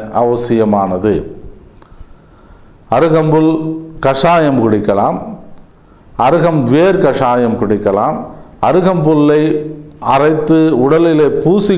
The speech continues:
குளிக்கலாம். இவ்வாறு பல்வேறு மருத்துவ குணங்களை கொண்ட இந்த அருகம்புல் நஞ்சு முறிப்பானாகவும் பயன்படுகிறது. அஹ், இந்த கீரிக்கும் பாம்புக்கும் சண்டை விடுறோம்னு சொல்லி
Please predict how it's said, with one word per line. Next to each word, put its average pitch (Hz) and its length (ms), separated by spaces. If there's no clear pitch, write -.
குளிக்கலாம். 110 600
இவ்வாறு 180 420
பல்வேறு 190 640
மருத்துவ 175 460
குணங்களை 135 420
கொண்ட 147 360
இந்த 135 140
அருகம்புல் 143 640
நஞ்சு 185 420
முறிப்பானாகவும் 123 1160
பயன்படுகிறது. 101 800
அஹ், 131 240
இந்த 135 120
கீரிக்கும் 180 520
பாம்புக்கும் 151 520
சண்டை 143 240
விடுறோம்னு 123 400
சொல்லி 120 260